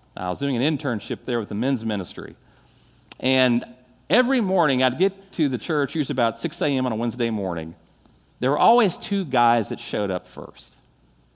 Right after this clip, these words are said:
One guy, his name was Bill, and he came from a family that owned their own media company. And Bill roared in there at six A M every Wednesday morning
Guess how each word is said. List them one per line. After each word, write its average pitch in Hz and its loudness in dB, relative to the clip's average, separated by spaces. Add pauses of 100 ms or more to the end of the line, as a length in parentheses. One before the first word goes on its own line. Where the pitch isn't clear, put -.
(920)
One 226 4
guy, 165 8
his 123 2
name 139 2
was 117 -2
Bill, 98 0 (760)
and 131 0
he 131 0
came 196 0
from 170 -6
a 147 -6
family 175 0
that 143 2
owned 170 2
their 160 2
own 156 2
media 139 4
company. 92 -6 (1120)
And 135 0
Bill 233 6
roared 196 4
in 185 2
there 131 4
at 127 0
six - -2
A 185 2
M 147 2
every 170 0
Wednesday 147 2
morning 113 0